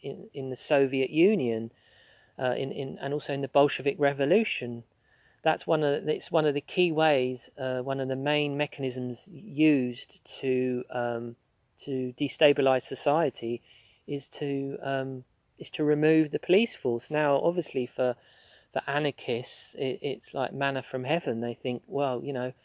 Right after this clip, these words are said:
let's get, let's get rid of the, the police, and we can live in, like, this communist or socialist or Marxist utopia." But I just believe that,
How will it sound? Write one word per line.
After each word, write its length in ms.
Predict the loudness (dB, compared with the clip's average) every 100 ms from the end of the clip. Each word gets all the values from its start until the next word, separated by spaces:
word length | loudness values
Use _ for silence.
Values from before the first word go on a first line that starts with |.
| _ _ -4
let's 180 | -4 -2
get, 240 | -4 -4 -8 -8
let's 180 | -8
get 220 | -2 -4 -2
rid 120 | -4
of 160 | -4
the, 140 | -6 -10 -10
the 160 | -14
police, 500 | -4 0 0 0 -6
and 300 | -8 -6 -8 -8
we 120 | -10
can 240 | -8 -6
live 200 | -2 -2
in, 180 | -2 -4
like, 220 | -4 -6
this 340 | -8 -12 -14 -20 _ _ _
communist 640 | -6 -2 -2 -2 -6 -8
or 140 | -10 -12
socialist 640 | -6 -4 -4 -6 -10 -8
or 100 | -8
Marxist 640 | -4 -2 -2 -6 -12 -12
utopia." 600 | -14 -4 -2 -2 -6 -14 -10
But 180 | -12 -12 _ _ _ _ _ _ _ -6
I 100 | -4
just 220 | -6 -2
believe 400 | 2 4 2 2
that, 280 | -2 -2